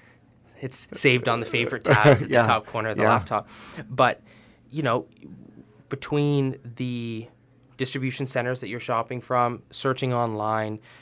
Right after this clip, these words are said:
Speaker 1: you know, even Home Depot online, Lowe's online at
Speaker 2: Mm-hmm.
Speaker 1: night, and you just compare, because when, when buyers are coming into that property, and take light fixtures, for example, because I had just mentioned it, i-, if you're debating between that forty dollar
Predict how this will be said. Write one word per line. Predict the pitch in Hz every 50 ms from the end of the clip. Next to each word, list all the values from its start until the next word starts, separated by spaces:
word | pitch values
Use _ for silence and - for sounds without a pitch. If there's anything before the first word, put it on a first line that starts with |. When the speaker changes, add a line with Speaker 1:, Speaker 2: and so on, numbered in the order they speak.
| - _
Speaker 1:
you | 120 110
know, | 104 107 110 -
even | - 139 151 151 156 151 143 - - _
Home | - - - 160 151
Depot | 139 165 165 165 165
online, | 147 135 127 123 117 113 110 110 107 101 104 104 - -
Lowe's | 110 123 135 143 151 151 143 135
online | 123 117 110 110 104 101 101 98 98 98 - -
at | 123 110 107 104 98
Speaker 2:
Mm-hmm. | 95
Speaker 1:
night, | 131 139 151 143 113 117 - -
and | 123 120 123
you | 123
just | 117 131 127 -
compare, | - 127 113 143 151 143
because | 143 143 - 127 -
when, | 147 139 143 - -
when | - 135 123
buyers | 123 - - 143 160 165 160
are | 135
coming | 127 - 131 123 120 117
into | 117 110 - 117
that | 110 101 101
property, | - - 98 101 - 123
and | 123 123
take | 127 - - 160 160 -
light | 120 110 107 104 104 -
fixtures, | - - 98 - - - 104 101 -
for | - - 101
example, | 101 101 - 98 95 101 - 131 127
because | 123 120 - - 104 - - _ _ - -
I | 107 107
had | 107 104 101
just | - 104 - -
mentioned | 107 107 127 135 - 107 101
it, | - - - - - - - - - - - - - - - _ _ _ _ _ _ _ _ -
i-, | - - - _ _ -
if | 127 127 -
you're | 131 143 160
debating | 151 147 139 135 127 131 135 139 127
between | 117 117 - - 120 113 110
that | 101 80 -
forty | - - 120 120 120 120 120
dollar | 120 117 113 113 117 117 113 110 113